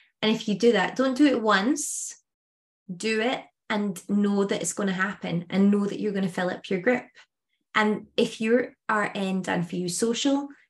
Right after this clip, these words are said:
if you are in the Elite Society,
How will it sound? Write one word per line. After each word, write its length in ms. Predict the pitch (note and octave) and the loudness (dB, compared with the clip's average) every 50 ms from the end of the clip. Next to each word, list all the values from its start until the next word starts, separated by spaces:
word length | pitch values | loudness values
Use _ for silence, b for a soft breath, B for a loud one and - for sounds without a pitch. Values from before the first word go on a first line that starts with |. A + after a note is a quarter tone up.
| _ _ - | _ _ -12
if 220 | - - - - | -12 -12 -8 -8
you 160 | G#3+ G#3 G3+ - | -6 -6 -4 -2
are 160 | G3+ G3 G3 | -2 -2 -2
in 220 | - G3+ F#3 F#3+ F#3 | -2 -2 -4 -4 -4
the 220 | F3+ F#3 - - | -4 -6 -8 -8
Elite 360 | - F#3 F#3 - - - - | -8 -8 -6 -6 -8 -10 -10
Society, 1000 | - - - E3+ F3+ - - G#3 G#3+ A#3 A#3+ A#3+ A#3+ B3 - B3+ B3+ B3+ B3 B3+ | -12 -12 -12 -12 -12 -12 -12 -6 -2 2 2 2 2 0 -2 -2 -2 -2 -2 -6